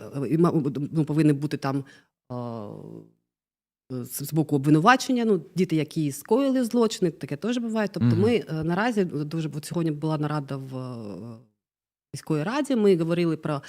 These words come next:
Speaker 1: е, спеціальні будинки, які повинні бути там, де працюють з такими дітьми. Ми говорили про психологів, про психологів, і, до речі, вже от набрав чинності наказ про порядок залучення психологів до кримінальних проваджень. Це буде,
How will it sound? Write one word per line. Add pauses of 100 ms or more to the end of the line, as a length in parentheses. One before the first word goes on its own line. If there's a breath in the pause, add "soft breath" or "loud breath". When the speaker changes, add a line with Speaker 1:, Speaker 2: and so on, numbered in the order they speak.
(420 loud breath)
Speaker 1:
е,
спеціальні (420)
будинки,
які
повинні
бути
там,
де
працюють
з
такими
дітьми. (420 loud breath)
Ми
говорили
про
психологів,
про
психологів,
і,
до
речі,
вже
от
набрав
чинності
наказ (320 loud breath)
про
порядок
залучення
психологів
до
кримінальних
проваджень.
Це
буде,